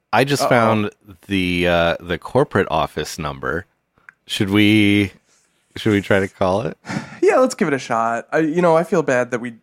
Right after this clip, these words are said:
Speaker 2: did that with the customer service girl. I'm sorry
Speaker 1: Yeah,
Speaker 2: if you're out
Speaker 1: I
Speaker 2: there. You know, I'm sorry.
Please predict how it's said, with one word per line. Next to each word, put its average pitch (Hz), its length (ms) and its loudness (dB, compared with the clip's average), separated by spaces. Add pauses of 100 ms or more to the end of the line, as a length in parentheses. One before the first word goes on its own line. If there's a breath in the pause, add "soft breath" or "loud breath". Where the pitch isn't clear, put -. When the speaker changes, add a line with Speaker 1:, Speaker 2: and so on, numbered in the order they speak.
(140)
Speaker 2:
did 127 140 -16
that 117 140 -2
with 156 120 -10
the - 60 -20
customer 120 460 -6
service 104 360 -10
girl. 107 260 -4
I'm 196 120 0
sorry - 240 -4
Speaker 1:
Yeah, 98 180 0
Speaker 2:
if 104 160 -20
you're 104 160 -20
out 101 60 -6
Speaker 1:
I 117 100 -2
Speaker 2:
there. 101 420 -8 (100)
You 147 100 -12
know, 160 200 -2
I'm 170 120 -2
sorry. 104 640 -12